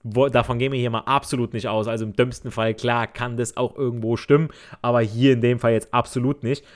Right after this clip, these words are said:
Ähm, "Es muss ein feststehendes Gerüst aufgebaut werden, da es sich um Arbeiten über Kopf handelt." Also wer für eine Deckenbohrung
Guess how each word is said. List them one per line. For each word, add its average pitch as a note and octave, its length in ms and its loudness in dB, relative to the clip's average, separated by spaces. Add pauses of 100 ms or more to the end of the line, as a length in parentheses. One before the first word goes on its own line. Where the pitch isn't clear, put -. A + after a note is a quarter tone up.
(260)
Ähm, C#3 360 2
"Es D3 180 -6
muss G#3+ 180 -2
ein D#3+ 180 -6
feststehendes F#3+ 720 2
Gerüst D#3+ 420 2
aufgebaut D3+ 560 4
werden, D3 220 4
da C#3 160 4
es D3 80 -2
sich C#3 140 0
um C3 140 -2
Arbeiten C#3+ 380 4
über B2+ 120 4
Kopf D#3 280 4
handelt." A#2+ 340 0
Also B2+ 300 0 (260)
wer C#3 380 4
für C#3 640 4
eine C3+ 340 -2 (180)
Deckenbohrung B2+ 1000 2